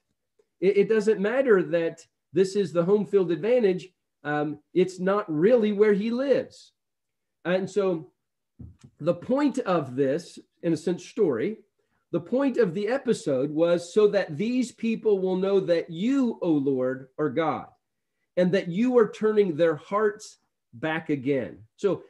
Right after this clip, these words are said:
I, I, I highlight this as an example for a couple of reasons. One, <clears throat>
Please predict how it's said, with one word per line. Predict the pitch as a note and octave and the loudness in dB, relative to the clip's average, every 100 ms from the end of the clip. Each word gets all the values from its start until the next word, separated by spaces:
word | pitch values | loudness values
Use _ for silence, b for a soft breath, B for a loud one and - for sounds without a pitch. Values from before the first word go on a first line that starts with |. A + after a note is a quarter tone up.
| B | B
I, | F3 | -6
I, | F#3 F3 D#3+ | -4 -4 -4
I | F3 | -2
highlight | B3 D4 A3+ E3 E3 - | -2 0 2 2 -2 -6
this | D3 G3+ A#3 | 0 0 0
as | A#3 | -2
an | G3 | -2
example | F3 C#3 F3 E3+ D3+ | -2 0 -2 -2 -4
for | D3+ | -4
a | D3 | -4
couple | E3+ D3+ C3 | -4 -4 -4
of | |
reasons. | A#2+ A2 A#2+ A2+ | -4 -8 -8 -6
One, | D#3+ G#3+ F#3 G3 - - _ _ | 0 2 2 0 -6 -18 _ _
<clears throat> | - | -4